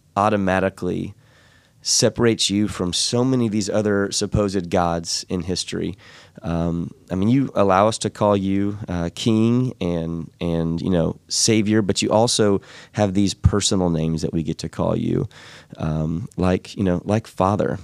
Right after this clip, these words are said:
and Abba. And, uh, and so, uh, we're just so grateful that that is who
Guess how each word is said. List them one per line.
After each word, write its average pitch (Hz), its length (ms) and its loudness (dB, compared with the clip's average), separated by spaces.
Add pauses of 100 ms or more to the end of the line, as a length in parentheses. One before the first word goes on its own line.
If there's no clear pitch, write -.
and - 180 -10
Abba. 95 640 2
And, 82 380 -2
uh, 82 180 0
and 90 120 -2
so, 92 260 2 (580)
uh, 85 240 2
we're 117 120 6
just 117 240 4
so 104 120 4
grateful 92 420 2
that 85 180 0
that 92 340 2
is 87 560 0 (420)
who 110 460 4